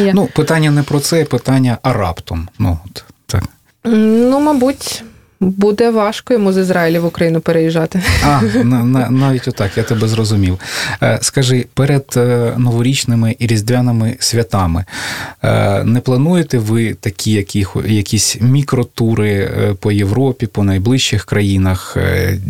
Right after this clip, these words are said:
Speaker 2: ну, от,
Speaker 1: Да, в нас
Speaker 2: власне.
Speaker 1: є маршрут Новий рік на Мальті.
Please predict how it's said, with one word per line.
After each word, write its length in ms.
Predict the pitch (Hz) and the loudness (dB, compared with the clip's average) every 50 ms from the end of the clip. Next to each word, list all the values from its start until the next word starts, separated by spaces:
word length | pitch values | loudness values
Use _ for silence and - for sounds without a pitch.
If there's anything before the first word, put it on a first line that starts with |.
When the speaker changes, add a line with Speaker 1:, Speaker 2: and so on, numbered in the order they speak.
| 95 95 80 73 - 101 | -2 -2 0 -2 -2 -2
Speaker 2:
ну, 280 | 101 101 117 110 98 | 0 0 2 2 0
от, 300 | 92 - - - - - - _ _ _ _ _ _ _ - - - - - - - | -2 -4 -6 -8 -10 -10 -12 _ _ _ _ _ _ _ -12 -10 -10 -10 -10 -4 -2
Speaker 1:
Да, 100 | 370 349 | 0 2
в 40 | |
нас 140 | 302 294 294 | 2 0 0
Speaker 2:
власне. 180 | - - - 311 | 0 0 0 0
Speaker 1:
є 80 | 320 311 | 0 0
маршрут 460 | 302 302 302 - - - 285 277 269 - - 226 220 | 0 -2 -2 -4 -4 -2 -2 -2 -2 -2 -2 0 2
Новий 260 | 226 233 226 233 240 | 2 2 2 0 0
рік 200 | 233 233 - 226 | 0 -2 -2 0
на 80 | 214 | 0
Мальті. 440 | 208 214 233 302 339 339 - - 330 | 2 2 0 0 -2 -4 -6 -8 -8